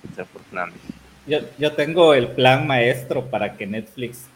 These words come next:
Speaker 2: no vaya a morir, y se los voy a decir ahorita, y guarden este episodio. Que no suelten a Betty la Fea. Betty la Fea es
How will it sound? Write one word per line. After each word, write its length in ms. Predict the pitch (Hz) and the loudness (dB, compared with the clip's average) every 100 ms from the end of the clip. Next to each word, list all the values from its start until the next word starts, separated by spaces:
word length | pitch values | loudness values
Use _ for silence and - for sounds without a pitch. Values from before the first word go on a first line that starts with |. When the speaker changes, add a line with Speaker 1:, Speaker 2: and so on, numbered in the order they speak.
| - | -16
Speaker 2:
no 240 | 98 107 | -10 -8
vaya 240 | 107 107 104 | -6 -6 -6
a 40 | |
morir, 420 | 90 98 151 131 - | -8 -6 -6 -6 -12
y 60 | 104 | -14
se 140 | 107 | -14
los 120 | 95 | -10
voy 140 | 117 110 | -6 -6
a 40 | |
decir 220 | 107 113 | -6 -6
ahorita, 300 | 107 123 139 | -6 -6 -6
y 80 | 113 | -6
guarden 480 | 110 120 123 113 113 104 | 0 0 0 -2 -6 -12
este 280 | - - | -16 -12
episodio. 500 | 95 - - 92 87 - _ _ _ | -12 -10 -8 -8 -10 -18 _ _ _
Que 80 | 127 | -10
no 480 | 117 131 143 156 - | -4 0 2 0 -4
suelten 380 | 139 127 127 123 | -4 -4 -4 -6
a 80 | 104 | -6
Betty 240 | 104 110 | -8 -10
la 100 | 95 | -12
Fea. 340 | - 147 156 - - _ _ _ | -4 -2 -2 -6 -20 _ _ _
Betty 380 | 104 147 - 196 | -4 -2 -2 0
la 120 | 151 | 0
Fea 420 | 143 175 180 175 - | 2 2 2 0 -2
es 420 | 143 170 190 - | -2 0 -2 -8